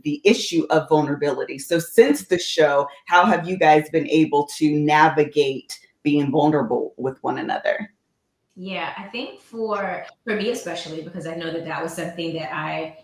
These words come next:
Speaker 2: had to warm up to
Speaker 1: Mm-hmm.
Speaker 2: initially. Like, I,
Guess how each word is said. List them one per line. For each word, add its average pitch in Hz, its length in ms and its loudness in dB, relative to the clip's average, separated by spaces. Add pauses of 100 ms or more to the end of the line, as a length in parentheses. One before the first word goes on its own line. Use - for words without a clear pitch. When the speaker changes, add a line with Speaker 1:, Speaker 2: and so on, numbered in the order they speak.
Speaker 2:
had 165 180 -6
to 185 120 -4
warm 165 380 -2
up 175 200 -2 (100)
to 226 340 -6 (280)
Speaker 1:
Mm-hmm. 165 40 0
Speaker 2:
initially. 165 540 0 (200)
Like, 156 420 -6 (360)
I, 151 280 -6